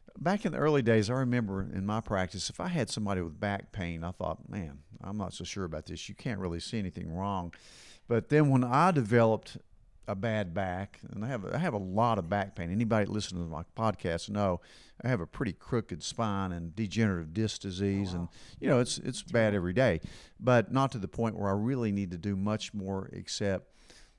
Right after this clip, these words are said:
Speaker 1: therapy and that kind of thing.
Speaker 2: Mm-hmm.
Speaker 1: But, um, but anyway, there's great people out there that have pain, and they get mislabeled, and they get kinda shunned,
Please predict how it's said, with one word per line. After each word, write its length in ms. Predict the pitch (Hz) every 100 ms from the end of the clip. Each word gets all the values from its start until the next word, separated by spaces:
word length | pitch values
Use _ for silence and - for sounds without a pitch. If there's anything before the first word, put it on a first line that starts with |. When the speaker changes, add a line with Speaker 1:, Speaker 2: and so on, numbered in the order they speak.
| _ _
Speaker 1:
therapy 500 | - 98 95 - 101
and 140 | 95 92
that 140 | 92
kind 200 | - 87
of 80 | 85
thing. 360 | - 92 85 98
Speaker 2:
Mm-hmm. 60 |
Speaker 1:
But, 280 | 95 92 -
um, 300 | 98 92 90 - - - -
but 120 | 151
anyway, 640 | 233 180 107 101 92 95 - _ -
there's 200 | - 113
great 400 | 95 156 185 -
people 320 | - 180 -
out 180 | 113 110
there 140 | 110 101
that 140 | 95
have 260 | 101 92 82 _ _
pain, 500 | - 110 82 80 78
and 140 | 92 104
they 80 |
get 260 | 110 127 -
mislabeled, 920 | 110 139 - 127 120 110 92 95 98 - _ - - _
and 140 | 95 98
they 120 | 101
get 280 | 104 104 -
kinda 280 | 120 110 95
shunned, 680 | - - 131 117 95 92